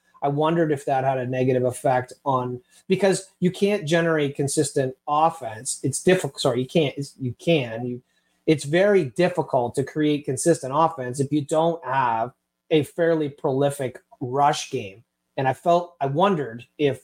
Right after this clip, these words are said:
Josi's success was in fact a ceiling, creating a ceiling on Forsberg. And then when I, so that was a thought that I had carried for a couple of years. And then now, um, as I watch this team,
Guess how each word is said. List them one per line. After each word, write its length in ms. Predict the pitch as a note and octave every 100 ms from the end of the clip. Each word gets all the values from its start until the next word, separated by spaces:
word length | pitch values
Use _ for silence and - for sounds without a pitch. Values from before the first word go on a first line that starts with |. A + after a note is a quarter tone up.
| -
Josi's 800 | F3+ C#3 D#3+ E3 - D3 B2+ - _ _
success 760 | - - D3 - D#3+ C3 B2 D3
was 400 | C#3+ C#3+ C3+ -
in 240 | D#3 C#3 -
fact 460 | - E3 B2+ C#3 - -
a 160 | C3+
ceiling, 640 | A#2+ - F#3 G3+ E3+ A#2+ A2+
creating 400 | - E3+ E3 C#3
a 60 | A#2
ceiling 580 | - E3+ C#3+ A#2+ A#2+ - _ _
on 240 | D#3+ C3 A2
Forsberg. 500 | E3 E3+ D3 G#2+ G2 -
And 160 | C#3+
then 300 | D3 D3+ D3 _ _ _ _ _
when 160 | - E3+
I, 120 | D#3+
so 180 | - D#3+
that 280 | D#3+ G3 G3
was 340 | F3+ C#3+ - -
a 100 | C#3
thought 380 | - E3+ E3
that 120 | E3 D3
I 80 |
had 240 | C#3 C3+ -
carried 400 | E3+ D3+ D3 C#3
for 160 | C3+
a 60 | B2
couple 300 | D3+ C#3 C3
of 120 | B2
years. 320 | D#3 E3+ C#3+
And 100 | C#3
then 180 | C3 C3
now, 540 | D3 F3 D#3+ C3+ C3+ - _ _ _ -
um, 540 | C#3 C3 B2+ B2 B2 _ -
as 180 | D3 C#3+
I 120 | C#3
watch 480 | C#3 D3+ D#3 D#3 -
this 300 | C#3+ B2+ -
team, 520 | - G#3 F3 C3+ C#3